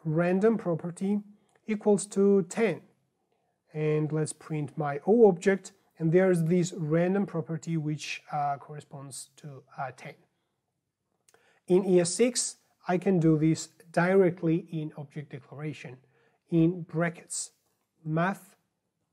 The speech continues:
random corresponds to ten. And that's it. The same thing.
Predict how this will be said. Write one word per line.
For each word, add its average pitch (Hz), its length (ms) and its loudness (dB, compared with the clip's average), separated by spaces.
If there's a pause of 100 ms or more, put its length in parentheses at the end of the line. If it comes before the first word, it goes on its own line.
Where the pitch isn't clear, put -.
(200)
random 175 640 2 (720)
corresponds 160 640 -4
to 143 360 -10 (280)
ten. 143 260 -14 (1500)
And 143 400 -8 (640)
that's 143 240 -4
it. - 280 -2 (880)
The 160 60 -8
same 175 240 0
thing. 151 240 -4